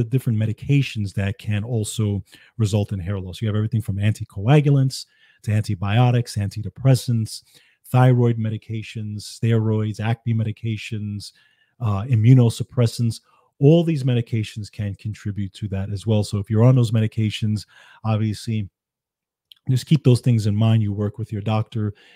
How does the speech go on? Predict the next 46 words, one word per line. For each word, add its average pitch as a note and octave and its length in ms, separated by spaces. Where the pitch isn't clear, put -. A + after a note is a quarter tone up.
if - 160
you A2 60
feel G#2+ 320
that G2+ 220
there's G2 280
an G2 80
issue G#2 280
where F#2+ 140
you're, F#2+ 180
you G2+ 140
know, F#2+ 100
they G2+ 100
may G2+ 140
be G2 120
causing G2 340
you F#2+ 100
to - 100
lose G2+ 180
your G2+ 120
hair. D3 380
That G#2 140
could A#2+ 180
be A2 100
a F#2+ 40
side G#2 280
effect G2 340
of G2 140
that, G2 160
'cause G2+ 100
obviously G2+ 360
all A2 160
medications G2+ 520
have F#2 120
all G2 120
different G2 240
types - 180
of - 60
side C3+ 180
effects, - 320
right? A#2+ 180
So, G#2+ 500
uh, G2 200
keep - 260
that G#2+ 180
in G2 100
mind. D3 460